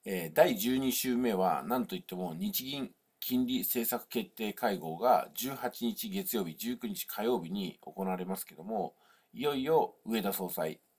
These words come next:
金利を上げていく方向に決まったということで、その発表があると思います。ですんで大きく動きますよ。月曜日、火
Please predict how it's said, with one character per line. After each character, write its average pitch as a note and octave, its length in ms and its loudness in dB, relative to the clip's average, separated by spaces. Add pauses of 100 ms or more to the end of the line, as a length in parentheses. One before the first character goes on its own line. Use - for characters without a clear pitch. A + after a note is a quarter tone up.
(180)
金 A2+ 240 2
利 G#2 120 2
を G2+ 200 4
上 G#2+ 80 -4
げ G#2+ 100 -4
て G2+ 100 -4
い G2 80 -2
く G#2 120 -8
方 F#2+ 280 -4
向 F#2 260 -4
に B2+ 300 -6 (260)
決 - 100 -8
ま G#2 100 2
っ - 60 -10
た F#2+ 120 -6
と D#2+ 80 -10
い - 20 -6
う D2 40 -10
こ D#2+ 100 -12
と D#2 80 -14
で、 G2+ 320 0
そ - 100 -4
の B2 100 2
発 G#2+ 200 -4
表 G2 160 -2
が F#2+ 60 4
あ - 20 2
る F2 80 -4
と B1+ 80 -14
思 A#1+ 80 -10
い G#1+ 40 -14
ま - 100 -16
す。 - 260 -6 (400)
で B2+ 100 0
す A#2 80 -2
ん G#2 80 0
で F#2+ 100 2
大 B2 200 2
き - 100 -12
く A#2+ 300 4 (260)
動 G#2 160 -4
き - 80 -4
ま A#2+ 100 4
す A2 120 0
よ。 F#2 180 0 (220)
月 G2+ 240 -4
曜 F#2+ 60 0
日、 F2+ 100 -2
火 - 100 -6